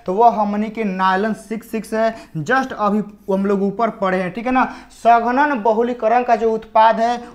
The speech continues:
वह हमनी के कौन है? वह हमनी के नायलॉन सिक्स सिक्स है बाबू, ठीक है ना? आप लोग इसको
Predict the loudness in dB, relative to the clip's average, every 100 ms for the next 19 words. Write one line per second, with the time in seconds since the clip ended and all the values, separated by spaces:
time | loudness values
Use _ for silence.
0 | -4 0 2 2 0 0 0 -2 -4 0
1 | 0 2 0 -2 -8 -2 0 2 0 -4
2 | -4 -6 -6 0 2 4 2 0 -12 -20
3 | -14 -6 -6 -6 -10 -10 -12 -8 0 2
4 | 4 4 2 -2 0 2 2 -2 -6 2
5 | 2 2 -2 -2 -6 -4 -4